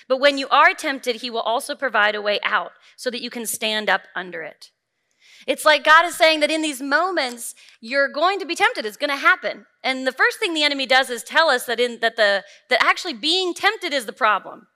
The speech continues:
But it's not. Even Jesus was tempted. So we're all going to be tempted. It's all gonna ha-, that's gonna happen to each one of us.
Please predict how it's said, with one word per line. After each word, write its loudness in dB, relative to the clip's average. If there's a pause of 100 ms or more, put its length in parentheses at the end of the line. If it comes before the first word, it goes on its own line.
But 2
it's -6
not. 2 (320)
Even -2
Jesus -6
was -12
tempted. -8 (380)
So 0
we're 0
all 6
going 2
to -8
be -6
tempted. -4
It's -8
all 2
gonna 2
ha-, 2
that's -2
gonna 0
happen 0
to -10
each -8
one -2
of -4
us. -4